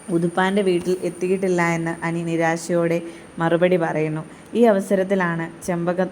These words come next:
ഉറക്കെ കരയുന്നത് ഇവർ കേൾക്കുന്നത്. വീടിന്റെ പിറകിൽ കേട്ട കരച്ചിൽ, ഏഹ്, കേട്ടിടത്തേക്ക് അനിയും ചൈതന്യവും ഓടി എത്തുന്നുണ്ട്. അനിയുടെ കയ്യിൽ ഒരു കമ്പുമുണ്ടായിരുന്നു.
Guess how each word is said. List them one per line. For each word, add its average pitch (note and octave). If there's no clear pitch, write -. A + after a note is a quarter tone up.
ഉറക്കെ E3+
കരയുന്നത് D#3+
ഇവർ E3
കേൾക്കുന്നത്. D3+
വീടിന്റെ G#3
പിറകിൽ F#3
കേട്ട F3
കരച്ചിൽ, F3+
ഏഹ്, -
കേട്ടിടത്തേക്ക് G#3
അനിയും F#3+
ചൈതന്യവും F3
ഓടി F#3+
എത്തുന്നുണ്ട്. D#3
അനിയുടെ G3
കയ്യിൽ F#3+
ഒരു F#3
കമ്പുമുണ്ടായിരുന്നു. E3